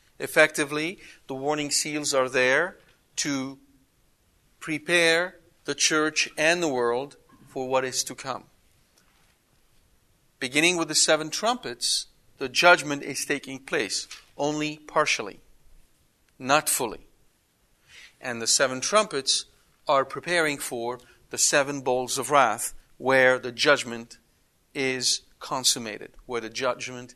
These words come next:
is complete. We've seen that what connects all those parts together is the liturgy. Everything is done in a liturgical context.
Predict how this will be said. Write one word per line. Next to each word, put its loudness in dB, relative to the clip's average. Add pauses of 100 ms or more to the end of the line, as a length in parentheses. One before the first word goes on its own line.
is -8 (320)
complete. -14 (1500)
We've -2
seen 2 (280)
that 0
what 2
connects 0
all 4
those 2
parts 4
together 0 (1200)
is -6
the 0
liturgy. -2 (1300)
Everything 6
is 2
done 0
in -6
a -8
liturgical -6
context. -8